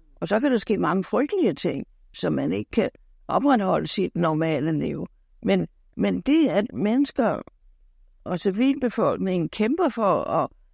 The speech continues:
altså, få deres liv og dagligdag til at fungere for sig selv og deres børn, hvis de har børn. Og det er jo en meget stor del af historien for mig.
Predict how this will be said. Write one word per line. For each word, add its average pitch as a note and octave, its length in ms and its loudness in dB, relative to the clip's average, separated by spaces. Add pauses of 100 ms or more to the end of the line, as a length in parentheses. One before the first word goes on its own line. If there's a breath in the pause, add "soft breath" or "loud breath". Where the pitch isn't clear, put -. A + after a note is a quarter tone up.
(720)
altså, F3 300 0 (640)
få G#3+ 180 -2
deres F3+ 380 0
liv C4+ 280 2
og E3+ 200 0 (100)
dagligdag F#3 720 0 (300)
til G3+ 120 -2
at G3 120 0
fungere A3 680 -2 (320)
for F#3+ 160 0
sig F3 220 -2
selv - 420 2
og G3+ 140 0
deres D#3 280 -2
børn, F#3 380 0
hvis F3+ 180 -4
de F#3+ 140 -2
har F#3+ 200 -2
børn. G2 400 -4 (500)
Og G3 180 -2
det D4 80 4
er E4 40 4
jo D4+ 60 4
en F#3+ 180 2
meget A#3 400 2
stor A3 280 0
del A3+ 320 0
af A3 120 2
historien G3+ 680 -2
for F3 160 -2
mig. D#3 360 -2